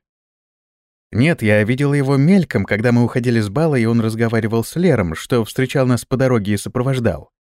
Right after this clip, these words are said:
Ну, тот старый и толстый, неприятный такой, с масляным взглядом. Он меня глазами раздевал». «Ты уверена, что видела именно того эльфара, что продал тебя?» — уточнил Фома.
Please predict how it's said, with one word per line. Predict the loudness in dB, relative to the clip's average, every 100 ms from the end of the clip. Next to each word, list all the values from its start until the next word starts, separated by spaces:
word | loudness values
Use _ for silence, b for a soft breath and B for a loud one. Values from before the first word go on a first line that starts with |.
| _ _ _ _
Ну, | 2 4 4
тот | 2 0 -2
старый | -4 0 2 2
и | 2
толстый, | 2 0 -2 -10 -12 -12 _ _
неприятный | 2 4 4 4 2 -2
такой, | -2 0 -2
с | 0
масляным | -2 0 2 2 2
взглядом. | 2 0 0 -8 -18 _ _ _ _ _ _ _
Он | 0 2
меня | 4 2
глазами | 2 0 0 0 0
раздевал». | 0 0 0 0 0 -4 _ _ _ _ _ _ _ _ -2
«Ты | 0
уверена, | 4 4 4 2 0
что | -2 0
видела | 2 2 4 2
именно | 2 2 4 2
того | 2 0 2 0
эльфара, | -4 -2 -2 -2
что | -2 -2
продал | -2 -2 -6
тебя?» — | -10 -8 -8 -10 _ _ _ _ _
уточнил | -4 -2 0 -4
Фома. | -2 -2 -2 -4